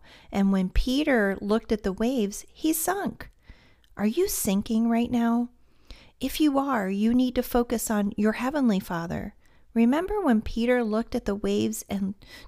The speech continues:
took his eyes off of Jesus? He began to sink. But when Peter focused on Jesus, he walked on water. It was a supernatural thing. He wants to do the supernatural in you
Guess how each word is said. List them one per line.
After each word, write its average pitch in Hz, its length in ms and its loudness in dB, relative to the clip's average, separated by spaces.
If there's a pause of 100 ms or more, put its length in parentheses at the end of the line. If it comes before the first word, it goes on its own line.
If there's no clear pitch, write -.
took 254 160 0
his 247 160 0
eyes 226 240 2
off 220 180 -2
of 202 80 -4
Jesus? 214 480 -4
He 233 140 -4
began 277 320 -2
to 240 80 -4
sink. - 480 -6 (520)
But 240 120 2
when 247 200 4
Peter 415 380 2
focused 240 460 0
on 214 160 2
Jesus, 208 460 -4
he 208 100 0
walked 196 480 -4
on 190 240 0
water. 190 500 -4 (720)
It 262 160 -4
was 254 160 -2
a 220 60 -2
supernatural 220 800 -4
thing. 214 480 -2
He - 180 -2
wants 254 540 -2
to - 160 -8
do 220 360 -2
the 196 120 -2
supernatural 202 880 -4
in 202 240 -4
you 208 340 0